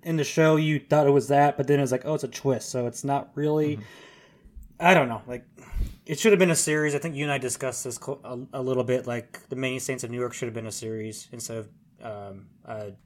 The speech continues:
Speaker 1: two and a half hour, um, movie. But you're right, though.
Speaker 2: Yes.
Speaker 1: There, I'm trying to think of what else was a good, uh, going back.
Speaker 2: So, so this is the reason why I brought up Twin Peaks, because Twin Peaks: The Return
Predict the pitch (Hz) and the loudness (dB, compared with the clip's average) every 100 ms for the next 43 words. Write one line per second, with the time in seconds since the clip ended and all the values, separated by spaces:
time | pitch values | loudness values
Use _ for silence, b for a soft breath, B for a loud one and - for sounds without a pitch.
0 | - - 135 120 117 113 117 113 113 107 | -12 -6 -6 -6 -8 -6 -6 -4 -4 -8
1 | 98 _ 107 104 101 98 101 113 107 101 | -12 _ -14 -12 -14 -16 -14 -12 -12 -12
2 | 95 98 95 _ _ _ _ _ - 143 | -14 -14 -16 _ _ _ _ _ -4 2
3 | 147 135 120 123 143 - 147 139 175 196 | 4 4 2 4 2 2 -4 0 0 2
4 | 226 156 131 147 131 139 127 - - b | 2 2 4 2 2 2 2 -2 -4 b
5 | b b b b - 139 123 110 143 147 | b b b b -6 -2 -2 2 6 8
6 | 143 123 - - 120 110 107 104 95 _ | 6 4 -8 -12 -12 -10 -10 -12 -16 _
7 | _ _ _ _ _ _ _ _ _ _ | _ _ _ _ _ _ _ _ _ _
8 | 143 135 131 113 127 127 127 - _ _ | -6 -6 -6 -4 -2 -2 -4 -8 _ _
9 | _ - 156 143 147 156 160 175 196 185 | _ -2 2 2 2 -2 -2 -2 0 4
10 | 185 147 165 151 156 139 - 190 - - | 4 8 6 6 -2 -4 0 0 0 -8
11 | - 151 160 143 127 120 - 185 196 196 | -6 -4 2 2 0 -6 -4 -2 0 -2
12 | 190 - 165 143 143 - 170 143 123 123 | -4 -2 0 -2 -2 0 2 2 -2 -6